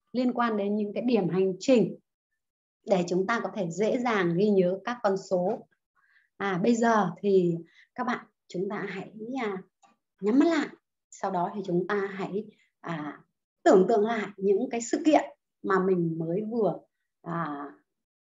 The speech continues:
tưởng tượng ra. Sau đó thì chúng ta hãy, à, đọc các con số cần ghi nhớ,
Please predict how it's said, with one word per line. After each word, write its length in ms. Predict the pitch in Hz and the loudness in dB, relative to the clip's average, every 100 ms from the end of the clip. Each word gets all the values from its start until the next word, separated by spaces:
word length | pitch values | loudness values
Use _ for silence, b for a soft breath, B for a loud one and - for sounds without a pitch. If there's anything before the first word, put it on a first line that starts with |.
| _ | _
tưởng 180 | - 202 | -2 0
tượng 160 | 220 190 | 0 2
ra. 340 | 226 240 - _ _ _ _ - | 2 2 -2 _ _ _ _ -10
Sau 180 | 202 | -6
đó 180 | 196 170 254 | -4 -2 -2
thì 120 | 220 | -2
chúng 180 | 175 190 | -2 -2
ta 160 | 196 190 190 | -2 -4 -6
hãy, 340 | 175 196 240 - _ _ _ _ _ - | -6 -6 -8 -12 _ _ _ _ _ -20
à, 140 | - - 156 - _ _ _ _ _ _ _ _ _ _ _ _ _ _ _ _ | -18 -18 -18 -20 _ _ _ _ _ _ _ _ _ _ _ _ _ _ _ _
đọc 160 | - 190 - - | -2 -2 -2 -4
các 180 | 240 - - | -4 -4 0
con 140 | 220 202 - | 0 0 -2
số 340 | 185 170 196 294 - _ _ _ _ _ _ _ _ _ _ _ _ - | 0 2 0 -6 -16 _ _ _ _ _ _ _ _ _ _ _ _ 2
cần 300 | 220 202 180 | 6 6 6
ghi 160 | 220 | 4
nhớ, 340 | 226 190 190 | 4 4 2